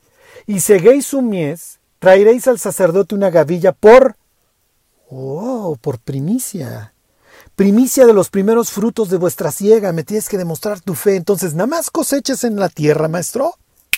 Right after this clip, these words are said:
Lo primero es para mí, porque tú tienes que confiar que el,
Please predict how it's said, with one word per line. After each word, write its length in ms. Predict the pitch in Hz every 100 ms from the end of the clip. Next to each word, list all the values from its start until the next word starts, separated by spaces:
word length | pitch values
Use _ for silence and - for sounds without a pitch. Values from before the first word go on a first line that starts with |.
| _ _ 807 762 _ _ _ _ _ -
Lo 100 | 135
primero 320 | 156 175 247
es 140 | 247
para 200 | 233 202
mí, 240 | 175 202 208
porque 260 | 147 160
tú 120 | -
tienes 220 | 175 208 -
que 100 | -
confiar 400 | 156 - 185 185
que 120 |
el, 100 | 170